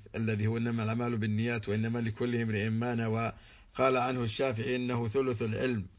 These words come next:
والنية تدخل في كثير من الأحكام، وما من باب فقهي إلا وللنية، آه، مدخل فيه. وهذه ال-،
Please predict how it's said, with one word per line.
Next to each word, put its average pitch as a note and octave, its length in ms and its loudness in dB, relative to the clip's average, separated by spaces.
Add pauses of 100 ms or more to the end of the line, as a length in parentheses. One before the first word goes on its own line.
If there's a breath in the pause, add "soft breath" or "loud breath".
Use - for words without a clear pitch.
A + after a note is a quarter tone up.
(600 soft breath)
والنية B2 520 0
تدخل A#2+ 640 -2
في A#2 100 -2
كثير C3 440 0
من B2+ 220 -2
الأحكام، A2 680 -2 (640 loud breath)
وما A#2 840 0
من C3+ 240 -2
باب C3+ 360 0
فقهي B2+ 560 -4
إلا B2 680 0
وللنية، A#2 1200 0 (500 soft breath)
آه، A2+ 360 0
مدخل A#2 840 0 (220)
فيه. B2 260 2 (600 loud breath)
وهذه C3+ 760 2
ال-، - 480 -2